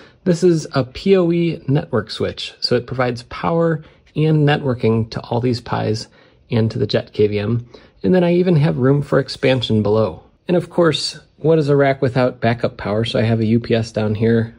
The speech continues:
weighing things down because the rack is, uh, a little bit unstable. This is the Sunmori floor lamp.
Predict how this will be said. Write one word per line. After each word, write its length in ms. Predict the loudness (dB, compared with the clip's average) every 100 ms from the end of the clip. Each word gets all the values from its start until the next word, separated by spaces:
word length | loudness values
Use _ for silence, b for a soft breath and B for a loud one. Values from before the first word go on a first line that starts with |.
| _ -4
weighing 260 | 0 0
things 260 | 0 0 0
down 300 | 0 0 0
because 440 | 0 0 0 0
the 100 | 0
rack 320 | 2 2 2
is, 260 | 0 0 2
uh, 340 | 2 2 0 -6 _ b b b b b b -4
a 60 | 0
little 260 | 2 4
bit 140 | 4 4
unstable. 640 | 2 0 0 0 -2 -16 B B
This 160 | -2 0
is 200 | -2 0
the 160 | 0
Sunmori 1040 | 0 -2 0 2 4 4 4 2 2 -2 -4 b b b _
floor 400 | -2 2 4 2
lamp. 360 | -2 -8 -16